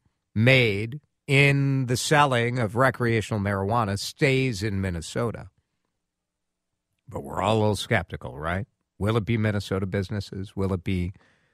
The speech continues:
kind of Wall Street investors, that type of crowd,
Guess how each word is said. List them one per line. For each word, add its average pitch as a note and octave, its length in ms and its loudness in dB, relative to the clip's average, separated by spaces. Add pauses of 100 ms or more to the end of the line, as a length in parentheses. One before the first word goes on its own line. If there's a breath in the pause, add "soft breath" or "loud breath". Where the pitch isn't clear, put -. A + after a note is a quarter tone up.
(360)
kind F2 160 -2
of D2 200 -12 (580)
Wall G#2+ 280 2
Street A#2+ 260 0
investors, G#2 960 0
that G#2+ 240 -2
type G#2+ 320 -2 (420)
of G#2+ 140 0
crowd, G#2 540 2